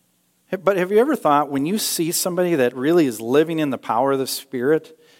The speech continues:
there's something that you are attracted to naturally because there's something s-,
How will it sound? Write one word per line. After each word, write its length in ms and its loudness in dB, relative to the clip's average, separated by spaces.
there's 180 -4
something 540 -2
that 120 -2
you 220 -2
are 140 -2
attracted 720 -6
to 200 -10
naturally 720 -10
because 200 -4
there's 160 -2
something 300 -4
s-, 320 -6